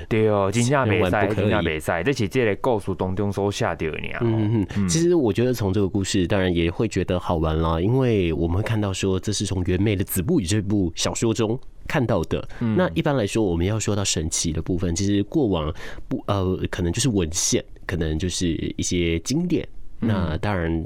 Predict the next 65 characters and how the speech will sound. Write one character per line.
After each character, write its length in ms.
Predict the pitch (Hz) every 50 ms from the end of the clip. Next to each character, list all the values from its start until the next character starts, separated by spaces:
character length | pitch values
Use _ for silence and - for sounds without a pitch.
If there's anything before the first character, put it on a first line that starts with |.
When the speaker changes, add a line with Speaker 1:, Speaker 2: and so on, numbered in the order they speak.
| - - -
Speaker 2:
有 240 | - 92 82 80 76 -
蛮 160 | 85 82 85
多 160 | 87 104 92
也 100 | 80 90
是 80 | 90 85
从 180 | 82 80 80
小 240 | 82 - 85 73 82
说 400 | - - - - 82 78 78 80
的 140 | - - -
嘛， 260 | - - - - - -
对 100 | - -
不 100 | - 113
对？ 120 | 95 85
Speaker 1:
嗯。 200 | 82 80 82 87 98
Speaker 2:
这 120 | - 117
胡 140 | 107 - -
天 160 | 87 98 95
宝 140 | 87 - - - -
当 100 | - 98
然 140 | 92 87 82
就 100 | 87 90
是 220 | 85 - 87 78 - -
其 200 | - - 87 80
中 240 | 73 95 87 82
一 60 | 76 73 -
个 120 | - 87 65
了， 120 | - -
后 220 | - - - 98 90
来 140 | 85 80 80
就 100 | 92 90
成 260 | - - - 90 78
为 120 | 78 78
了 120 | 76 76 -
这 120 | - 85 - -
兔 240 | - - 190 120
儿 200 | 85 - - -
神。 240 | - - - - - - - - - - - - - -
那 100 | - 135
也 140 | 104 95 85
就 200 | - 107 107 98
回 220 | 92 - 87 82
到 180 | 80 104 98 87
我 160 | 82 78 71 -
一 60 | 95
开 180 | - - 110 113
始 160 | 113 - 92
节 100 | 76 90
目 140 | 85 98 107
所 160 | 95 87 82
讲 240 | 82 - 80 76 76
的， 80 | 78 80
如 160 | 90 139 165
果 100 | 180 151
我 160 | 120 76 80
们 160 | 78 78 82
用 120 | 98 113 101
胡 180 | - - 87
天 160 | - 123 143
宝 160 | 156 - 110 76
这 140 | - - 85
个 60 | 80
传 180 | - - 85 78
说 180 | - 92 90
来 120 | 82 76 76
说， 240 | - 87 80 80